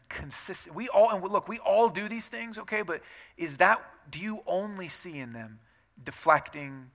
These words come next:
downplaying, doing nothing, that that's where all your conflicts go? One of the top questions I ask people when they are dating, if they're asking me, "What do you think about this person?" is, do they repent? Do they confess like that?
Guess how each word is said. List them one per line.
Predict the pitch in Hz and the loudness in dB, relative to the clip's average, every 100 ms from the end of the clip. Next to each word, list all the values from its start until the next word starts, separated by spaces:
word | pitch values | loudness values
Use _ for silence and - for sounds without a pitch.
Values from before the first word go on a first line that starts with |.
| _ _ - | _ _ 0
downplaying, | 147 151 151 143 151 135 131 127 123 _ _ 131 | 4 4 2 -4 -4 -4 -6 -14 -20 _ _ -12
doing | 147 160 151 | -8 -6 -4
nothing, | 143 139 - 139 131 123 | -2 -2 -4 -12 -10 -12
that | 123 | 0
that's | 160 - - | 4 4 2
where | 147 | 2
all | 139 139 | 2 2
your | 131 123 | -4 -8
conflicts | - 127 117 123 - | -6 -6 -8 -16 -14
go? | - 113 107 _ _ _ _ _ _ _ _ _ _ _ _ - | -14 -16 -20 _ _ _ _ _ _ _ _ _ _ _ _ -6
One | 156 | -4
of | 180 | -4
the | 139 | -6
top | - 180 175 | 2 4 4
questions | - 160 160 143 | 2 -2 -4 -4
I | 139 | 0
ask | 135 135 - | 0 -2 -8
people | 151 143 135 | -16 -14 -14
when | 123 | -12
they | 127 | -14
are | 135 | -12
dating, | 120 131 135 139 147 _ _ _ _ _ _ - | -10 -8 -8 -12 -18 _ _ _ _ _ _ -20
if | - | -6
they're | 139 131 | 2 2
asking | 135 - 143 | 2 -2 -14
me, | 139 | -12
"What | 135 180 | -8 -10
do | |
you | 240 | -10
think | - 196 | -14 -10
about | 190 185 185 | -4 -6 -6
this | 175 | -14
person?" | - 180 175 175 | -12 -12 -12 -16
is, | - 143 135 - _ _ _ _ - | -14 -14 -14 -18 _ _ _ _ -18
do | 160 | -12
they | 196 | -10
repent? | 180 165 190 135 _ _ | -10 -12 -14 -14 _ _
Do | 151 | -10
they | 185 | -10
confess | 170 143 151 120 - | -10 -8 -6 -6 -10
like | - 127 | -18 -18
that? | 135 - | -18 -20